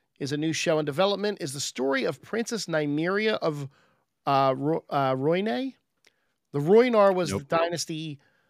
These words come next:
Speaker 1: Uh, Rhoynar was destroyed by the Valyrian Freehold some one thousand years before the events of Game of Thrones,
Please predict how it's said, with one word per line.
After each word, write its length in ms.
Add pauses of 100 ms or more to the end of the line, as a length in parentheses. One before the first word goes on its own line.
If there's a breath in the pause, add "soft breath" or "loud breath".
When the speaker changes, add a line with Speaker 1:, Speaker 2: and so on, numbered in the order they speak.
(140)
Speaker 1:
Uh, 180 (180)
Rhoynar 420
was 140
destroyed 800
by 120
the 100
Valyrian 540
Freehold 580
some 200
one 120
thousand 480
years 260
before 300
the 100
events 260
of 100
Game 220
of 80
Thrones, 420